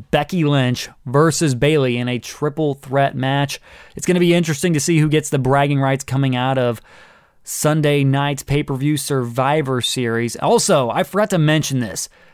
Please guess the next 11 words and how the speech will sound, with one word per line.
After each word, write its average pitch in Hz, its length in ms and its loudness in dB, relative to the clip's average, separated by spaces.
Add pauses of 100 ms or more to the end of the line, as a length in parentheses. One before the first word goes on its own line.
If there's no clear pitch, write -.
(160)
Britt 170 320 2
Baker 165 340 2
was 139 160 2
shown 160 360 0
on 139 160 2
N 143 140 0
X 156 180 -2
T 147 180 -2
television 143 500 2
and 165 420 0
mentioned 131 760 0